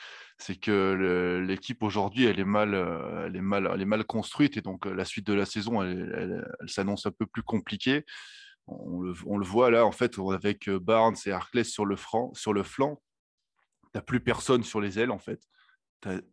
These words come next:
aucun poste trois et aucun poste quatre <laughs> à mettre. En fait, ton, le,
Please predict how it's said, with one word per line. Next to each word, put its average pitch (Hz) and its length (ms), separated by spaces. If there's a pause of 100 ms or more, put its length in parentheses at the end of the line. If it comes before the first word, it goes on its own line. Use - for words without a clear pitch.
(120)
aucun 123 260
poste 113 360
trois 127 400
et 107 140
aucun 107 300
poste - 360
quatre - 400 (320)
<laughs> - 320
à 95 180
mettre. 117 480
En 98 80
fait, - 320 (100)
ton, 104 140
le, 101 180